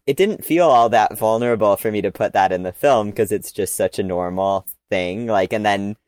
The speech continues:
you know, you kind of figure out the gear and then you figure out the climbing and then it doesn't become as scary anymore. But I think a lot of people were really surprised to see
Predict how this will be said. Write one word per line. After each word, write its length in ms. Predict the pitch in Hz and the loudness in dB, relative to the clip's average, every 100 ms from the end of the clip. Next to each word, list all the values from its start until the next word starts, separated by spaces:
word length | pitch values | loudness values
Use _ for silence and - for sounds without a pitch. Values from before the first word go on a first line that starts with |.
| - | -6
you 100 | 185 | 0
know, 80 | 131 | 2
you 100 | 123 | 2
kind 180 | 131 113 | 2 0
of 80 | 110 | 0
figure 240 | 107 104 | 2 4
out 180 | 98 - | 2 2
the 80 | 104 | -4
gear 320 | 90 95 95 | -4 -2 0
and 140 | 95 92 | -2 -4
then 80 | |
you 80 | 98 | -6
figure 240 | - 101 98 | -4 0 0
out 140 | - | 0
the 60 | - | -4
climbing 640 | - 90 87 90 87 87 | -4 -4 -4 -4 -4 -6
and 120 | 90 | -6
then 100 | 98 | -6
it 100 | 92 | -4
doesn't 260 | 101 92 90 | -4 -4 -6
become 300 | 87 98 92 | -8 -6 -4
as 140 | 87 | -4
scary 420 | - 95 87 87 92 | -4 -2 0 0 -2
anymore. 560 | 101 113 120 131 147 _ _ _ _ _ _ _ _ | -4 -8 -8 -8 -10 _ _ _ _ _ _ _ _
But 260 | 110 120 113 | 2 2 4
I 100 | 117 | 0
think 200 | 117 139 | -2 -2
a 40 | 135 | 0
lot 240 | 107 104 | 2 2
of 100 | 107 | -2
people 520 | - 110 - 131 104 | -6 -8 -2 2 2
were 160 | 98 98 | 2 0
really 300 | 104 101 95 | 0 0 -2
surprised 840 | - 92 - 98 92 90 90 - | -4 -8 -4 0 2 0 -2 -6
to 120 | 101 | -6
see 760 | 92 - 104 95 92 90 90 | -6 -8 -6 -4 -4 -2 -2